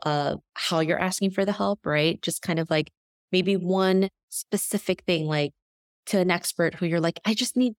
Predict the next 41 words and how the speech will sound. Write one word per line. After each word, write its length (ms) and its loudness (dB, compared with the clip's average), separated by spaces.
this 220 -2
one 260 2
question 340 -2
answered," 360 0
you 120 2
know, 80 4
making 300 2
it, 100 -2
like, 140 0
really 340 0
easy 240 0
for 160 -6
them 220 -4
to, 100 -6
like, 200 0
help 160 -4
you. 80 0
'Cause 160 0
so 140 2
many 180 2
people 280 0
actually 380 -2
want 280 -4
to 140 -8
offer 220 -6
help, 200 0
but, 120 0
like, 200 2
it's 160 0
just, 160 0
like, 140 0
how 180 0
you 260 2
ask 260 -6
for 120 0
it, 80 0
I 80 2
think. 400 2
And 120 6
then 140 4
also, 760 0